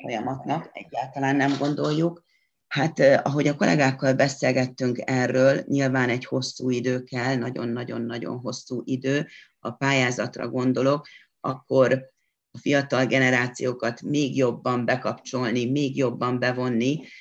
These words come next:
az intézményi működésbe, a stratégiába, és, ö, én biztos vagyok benne, hogy egy pár év múlva, egy,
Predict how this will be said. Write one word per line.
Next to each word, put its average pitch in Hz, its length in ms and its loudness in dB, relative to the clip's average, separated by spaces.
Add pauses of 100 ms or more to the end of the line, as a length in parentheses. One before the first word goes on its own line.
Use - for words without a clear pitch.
(260)
az 110 100 -12
intézményi 123 640 0
működésbe, 127 1000 0
a - 80 -12
stratégiába, 131 1120 -2 (400)
és, 123 360 -2
ö, 127 140 2 (400)
én 127 120 -6
biztos 143 340 -4
vagyok 131 260 -2
benne, 131 280 -2
hogy 131 440 -4 (180)
egy - 220 -16
pár 143 220 2
év 127 180 -2
múlva, 127 380 -2
egy, 120 280 -2